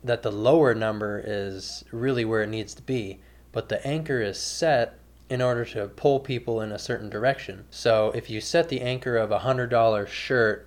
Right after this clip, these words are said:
and then you have one for forty dollars, you're gonna think, "Oh, that forty dollar shirt, that's, that's a good deal. I'm gonna get that one.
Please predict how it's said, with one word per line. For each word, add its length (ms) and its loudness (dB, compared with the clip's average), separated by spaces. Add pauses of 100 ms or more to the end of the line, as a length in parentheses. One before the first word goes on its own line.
(160)
and 160 -2
then 120 0
you 120 0
have 280 2
one 240 0
for 340 -4
forty 380 2
dollars, 560 2
you're 80 -6
gonna 120 -6
think, 280 -8
"Oh, 160 8
that 280 4
forty 300 0
dollar 260 4
shirt, 220 -2
that's, 220 2
that's 300 2
a 40 -2
good 260 2
deal. 240 0
I'm 140 2
gonna 220 -4
get 240 -4
that 240 4
one. 260 -4